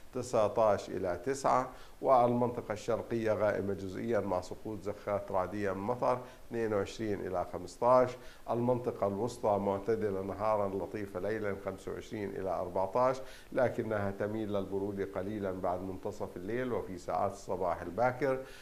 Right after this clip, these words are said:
المنطقة الغربية معتدلة نهاراً، لطيفة ليلاً. العظمى المتوقعة اثنين وثلاثين والصغرى واحد وعشرين. المناطق الجنوبية الغربية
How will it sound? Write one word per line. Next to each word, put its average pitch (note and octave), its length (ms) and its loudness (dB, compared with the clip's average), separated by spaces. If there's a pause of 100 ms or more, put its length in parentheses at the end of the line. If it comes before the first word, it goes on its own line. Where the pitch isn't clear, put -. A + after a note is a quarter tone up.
(180)
المنطقة B2+ 560 4
الغربية G2+ 520 0
معتدلة F#2 640 0
نهاراً، G2 440 0
لطيفة F#2 520 -6
ليلاً. C3 380 2 (380)
العظمى A#2+ 440 2
المتوقعة G#2 600 2
اثنين G#2 280 -2
وثلاثين G2 580 -2
والصغرى G2 460 -2
واحد F#2+ 320 0
وعشرين. C3+ 540 -2 (360)
المناطق A#2+ 600 2
الجنوبية G2+ 680 0
الغربية G2+ 720 0